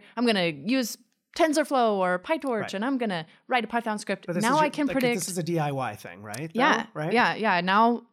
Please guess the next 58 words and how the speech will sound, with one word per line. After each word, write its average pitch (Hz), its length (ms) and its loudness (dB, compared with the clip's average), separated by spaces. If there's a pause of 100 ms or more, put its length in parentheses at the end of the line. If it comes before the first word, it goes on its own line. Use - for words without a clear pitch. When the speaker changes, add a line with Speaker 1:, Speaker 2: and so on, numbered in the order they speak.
Speaker 1:
I 190 40 -4
tested 220 440 -2
it. - 120 -10
Look, 240 200 2
I 180 100 -2
can 202 160 -2
predict 202 340 -2
hot 214 300 -2
dog, 202 260 4
not 208 200 0
hot 175 180 0
dog. - 300 -4
Speaker 2:
Yeah. 107 180 -6 (460)
Speaker 1:
Got 190 220 4
it. - 200 -2 (220)
So - 160 -4
how 262 120 2
do 311 60 2
we 302 80 2
push 262 200 -2
that 233 160 -2
into 220 180 0
production? 185 600 -4 (420)
So - 120 -4
you 269 80 2
have 285 100 0
to 311 100 0
wrap 254 280 -2
it 285 80 -4
up 254 160 -2
somehow. 190 560 -2 (260)
And 214 220 0
very 220 180 2
commonly, 208 520 0
it's 185 200 -10
common 180 280 -6
to 175 120 -10
try 170 160 -2
to 165 80 0
push 165 220 -8
that 170 120 -4
into 175 240 -6
kind 160 220 -6
of 151 100 -8
a 143 80 -6
container 185 500 -4
world. 320 280 0
Speaker 2:
Mm-hmm. 147 180 -2 (380)
Speaker 1:
And 208 480 -4 (680)
once 262 260 0
you 320 80 -2
start 254 280 -2
thinking 240 360 0
about 190 240 -2
supporting 208 500 -2
it 175 240 -4
in 180 100 -6
production, 160 640 -4